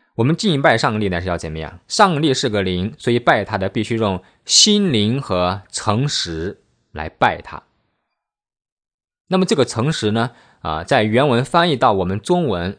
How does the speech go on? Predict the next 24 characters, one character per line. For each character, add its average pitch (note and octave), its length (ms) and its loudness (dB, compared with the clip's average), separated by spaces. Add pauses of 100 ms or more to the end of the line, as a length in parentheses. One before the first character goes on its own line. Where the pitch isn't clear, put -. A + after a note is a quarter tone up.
(260)
翻 B2 220 2
译 A2 60 2
为 F2+ 180 0
诚 F#2+ 300 -4
实， D#2+ 260 -8
但 C3+ 240 -2
其 - 200 -4
实 A#2 140 -4
呢， G#2 200 -2 (160)
它 D3 100 -2
不 D3 80 -4
单 F#3 440 2
单 F3 200 2
是 A#2 120 -6
诚 F#2+ 240 -8
实 F2 160 -10
啊， C#2+ 180 -10 (140)
它 B2 100 -4
还 A2 80 -2
包 A#2+ 240 4
括 G#2+ 180 -4
什 E2 140 -10
么 D#2 120 -10
呢？ D#2+ 100 -10